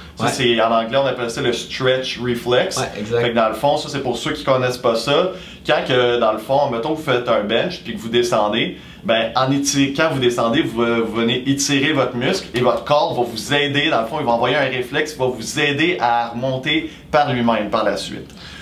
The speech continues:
Speaker 1: Donc, on vient jouer un peu avec ce réflexe.
Speaker 2: Exact. C'est justement ça, je l'avais vu dans une des formations, euh, P C P que j'avais faites.
Speaker 1: Ouais.
Speaker 2: Euh, moi et Phil, on a fait les, on a fait les deux, la formation P C P. Moi, euh, avant, avant Phil, pas mal avant Phil, Phil plus récemment. Fait que je sais pas si toi tu l'avais vu aussi, mais t'as aussi le graphique,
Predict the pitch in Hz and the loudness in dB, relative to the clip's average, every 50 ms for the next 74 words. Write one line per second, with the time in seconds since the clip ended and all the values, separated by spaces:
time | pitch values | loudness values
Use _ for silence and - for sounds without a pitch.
0 | - - - - - - - 117 117 113 110 113 113 117 120 117 113 117 135 135 | -18 -18 -20 -20 -16 -4 -2 0 0 0 0 0 0 2 0 0 0 -2 0 0
1 | 135 123 120 131 127 - - 110 104 107 117 113 113 123 127 127 - - - 151 | 0 0 0 -2 -4 -2 -4 -4 -2 -2 -4 -4 -2 0 0 -2 -2 -4 -4 -2
2 | 139 131 123 - 135 127 143 147 147 190 185 165 156 127 127 135 165 156 131 131 | 0 0 2 2 2 2 2 2 2 2 2 2 2 0 0 0 0 -2 0 0
3 | 151 151 135 - 135 127 120 113 113 - - 156 151 156 151 - - 123 123 117 | 0 0 0 0 0 0 0 0 0 0 0 0 2 2 2 0 -2 -2 -2 0
4 | 113 113 113 127 120 110 - - 127 113 - 151 156 143 139 120 104 104 101 - | 0 0 0 -2 -2 -2 -2 -2 -4 -2 0 0 2 2 2 2 2 0 -2 2
5 | - 156 156 156 156 - 110 113 - - - - - - - - - - - 104 | 2 2 2 2 -2 0 0 0 0 0 -4 -8 -10 -14 -16 -14 -8 -4 -2 0
6 | 107 110 110 110 107 110 110 110 - - 131 143 143 143 - 196 202 - - 156 | 2 2 2 2 2 2 2 0 0 -2 -2 -2 -2 2 2 2 2 4 2 0
7 | 151 147 131 120 - - 120 120 117 147 160 147 139 135 135 151 175 180 170 139 | 0 0 0 -2 -2 -2 -2 -2 2 2 2 4 4 2 2 4 4 4 2 2
8 | 120 123 120 - 165 156 156 139 127 - - 127 117 - 156 160 151 139 143 156 | 0 -2 -2 0 0 0 0 0 -2 -2 0 -2 0 2 2 2 2 2 2 2
9 | 165 170 170 - - - - - - 101 113 113 - - 117 131 131 135 127 123 | 2 2 -2 -4 -10 -16 -20 -10 -6 -2 -2 -2 0 2 0 2 4 4 2 4
10 | 120 120 113 113 113 120 - 110 123 127 135 127 - 165 156 - 135 127 135 143 | 2 2 0 -2 -4 -4 -2 0 2 2 2 2 2 0 0 2 2 4 4 2
11 | 139 120 113 110 - 151 160 165 156 - - - 156 156 147 - 156 151 151 156 | 2 0 0 -2 0 0 2 2 2 -2 2 2 2 2 2 0 0 2 2 2
12 | 147 - 123 113 113 123 160 202 - - - - - - - 104 - - - 185 | 2 2 0 0 0 0 -2 -2 -4 -6 -10 -10 -10 -8 -6 -4 -4 -2 2 2
13 | 208 202 - 170 180 175 - 160 135 135 127 123 147 165 151 127 - - 190 196 | 2 2 4 2 2 2 4 2 4 4 2 2 2 2 0 0 -2 0 2 2
14 | 185 156 - - 127 120 123 127 - 196 180 165 - 151 139 - - - 185 196 | 2 2 2 0 0 0 0 2 2 2 2 2 2 2 2 2 2 4 2 2
15 | 196 196 | 2 0